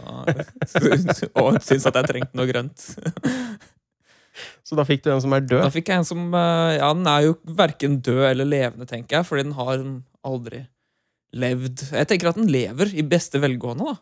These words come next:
Speaker 1: For den lever jo som plastikkplanta si.
Speaker 2: Ja, litt sånn frozen in time.
Speaker 1: Ja, på en måte. Ja, har du et, eh, fakta til?
Speaker 2: Eh, jeg hadde, ja, jeg kom på det her om dagen, for at jeg, jeg hadde et sånn eksperiment da jeg var, eh,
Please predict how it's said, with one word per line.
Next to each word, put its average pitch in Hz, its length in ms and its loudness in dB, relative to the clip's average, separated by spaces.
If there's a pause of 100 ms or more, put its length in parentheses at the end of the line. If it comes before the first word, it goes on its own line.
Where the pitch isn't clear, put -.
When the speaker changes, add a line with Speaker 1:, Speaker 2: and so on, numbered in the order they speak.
(140)
Speaker 1:
For 147 140 2
den 160 100 2
lever 123 300 -2
jo 165 80 0
som 123 280 -4
plastikkplanta 123 680 -8
si. 196 140 -10 (340)
Speaker 2:
Ja, 117 140 0
litt 123 100 2
sånn 120 140 0
frozen 113 340 2
in 110 80 2
time. 104 220 2
Speaker 1:
Ja, - 20 0
på 170 160 -2
en 165 60 -4
måte. 151 320 -10 (580)
Ja, 196 240 2
har 160 160 4
du 147 80 4
et, 131 300 2
eh, - 100 4
fakta 135 320 -2
til? - 160 0 (1080)
Speaker 2:
Eh, 139 280 4
jeg 147 100 4
hadde, 120 340 2 (380)
ja, 147 140 4
jeg 165 100 -2
kom 208 160 0
på 113 120 0
det 160 100 2
her 151 80 2
om 175 80 2
dagen, 254 240 0
for 202 100 -4
at 185 140 -4
jeg, 170 160 0
jeg 165 100 -2
hadde 135 160 -4
et 139 80 0
sånn 139 160 0
eksperiment 131 760 -2 (100)
da 127 160 2
jeg 123 80 0
var, 107 320 4
eh, 110 560 2